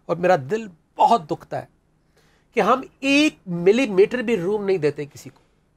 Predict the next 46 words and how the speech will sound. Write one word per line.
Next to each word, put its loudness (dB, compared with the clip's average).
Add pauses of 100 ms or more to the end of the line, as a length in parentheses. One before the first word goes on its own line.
(560)
आपने 0
ये -2
नहीं -2
किया -4
हुआ -4
था, -12
आपने -10
ये -4
नहीं -8
किया -8
हुआ -6
था, -10
आपने -2
ये -6
चीज़ -8
ऐसे -4
बोल 0
दी, -4
आपने -2
पानी -2
उठा -4
लिया, -4 (520)
आपने 0
जो 0
है 4
वो 2
ये, 0 (360)
अ, 0 (880)
अब -2
फ़र्ज़ 0
करें, 2
मैं 2
एक 0
मिसाल 2
देता 2
हूँ, 2
एक 0
एक्ट्रेस -2
है, 4
वो 0
अल्लाह 2
की -8
तरफ -2
आ 4
गई, 0
अ, -18